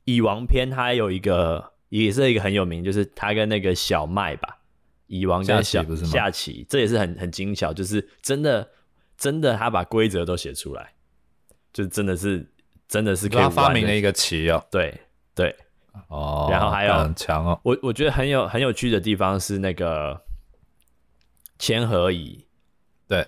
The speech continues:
Speaker 1: 来学念能力，就是，
Speaker 2: 哦。
Speaker 1: 对，千和乙是从黑暗大陆来的一个物种嘛，但是他来到人类的世界之后，他也来学念能力，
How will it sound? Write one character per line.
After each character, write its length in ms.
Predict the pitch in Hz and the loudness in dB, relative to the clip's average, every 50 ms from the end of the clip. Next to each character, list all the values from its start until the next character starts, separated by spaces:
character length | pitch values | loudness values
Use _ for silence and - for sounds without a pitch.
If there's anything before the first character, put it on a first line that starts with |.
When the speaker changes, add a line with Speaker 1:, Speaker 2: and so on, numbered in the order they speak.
| - _ _ _ _ _ | -6 _ _ _ _ _
Speaker 1:
来 240 | - 101 92 98 110 | -4 -2 0 0 0
学 300 | - - - 98 90 90 | 0 0 0 2 2 2
念 260 | 101 110 107 101 90 | 2 2 2 0 0
能 240 | 87 80 73 78 80 | -2 -6 -6 -6 -6
力， 220 | 87 78 - - _ _ _ _ _ _ _ _ _ _ _ _ _ _ _ _ - | -6 -6 -8 -12 _ _ _ _ _ _ _ _ _ _ _ _ _ _ _ _ -6
就 80 | - | -4
是， 60 | 78 78 | 0 2
Speaker 2:
哦。 560 | 78 78 78 78 76 76 73 71 76 82 - _ _ _ _ _ _ _ | 2 2 2 2 2 2 2 0 0 -4 -8 _ _ _ _ _ _ _
Speaker 1:
对， 160 | 113 110 95 | -2 -2 0
千 220 | - 131 143 135 | 0 0 0 2
和 120 | 127 117 113 | 2 2 2
乙 80 | 104 | 0
是 160 | 92 98 110 | 0 -2 -4
从 540 | 104 - 98 95 92 87 87 87 90 95 104 - _ _ | -2 0 0 0 2 0 -2 -4 -6 -8 -10 -12 _ _
黑 180 | - - 107 107 | -8 -4 -2 0
暗 180 | 104 101 95 | 0 0 0
大 220 | 87 104 98 90 92 | -2 0 0 0 0
陆 200 | 98 98 92 92 | 0 0 0 -2
来 220 | 78 73 76 80 | -2 -2 -2 -2
的 320 | 73 76 80 71 - - _ _ | -2 -4 -4 -6 -6 -10 _ _
一 140 | - - 90 | -10 -6 -2
个 300 | 87 87 82 80 78 - - | 0 0 0 0 0 -2 -2
物 180 | 113 95 90 85 | -4 -4 -4 -4
种 200 | - - - - - | -4 -6 -6 -8 -14
嘛， 100 | - - - _ | -18 -18 -20 _
但 120 | - 101 95 | -6 -4 -4
是 60 | 98 | -4
他 220 | - - 107 110 | -6 -2 0 0
来 180 | 104 92 87 87 | 2 2 0 0
到 340 | 85 92 90 85 85 90 - - _ _ _ _ _ _ _ _ _ | 0 2 2 2 0 0 -4 -12 _ _ _ _ _ _ _ _ _
人 260 | _ 98 95 92 92 101 | _ -2 -2 0 2 2
类 160 | 107 98 95 | 2 2 2
的 80 | 90 | 2
世 240 | 87 - - 101 92 | 0 -2 -2 -2 -4
界 200 | 78 - 95 87 | -2 0 -2 -2
之 160 | 80 78 85 | -2 -4 -6
后， 280 | - - 82 76 - - _ _ _ _ _ _ _ _ | -4 -2 -4 -4 -4 -10 _ _ _ _ _ _ _ _
他 280 | - - 110 110 123 120 | -8 -6 -4 -2 0 0
也 140 | 104 90 | -2 -2
来 180 | 82 80 82 87 | -2 -2 -4 -4
学 180 | 82 - 78 82 | -2 -2 -2 0
念 240 | 95 98 95 82 | 0 2 0 0
能 220 | 73 78 65 78 82 | -2 -4 -6 -4 -6
力， 200 | 80 - - | -6 -8 -10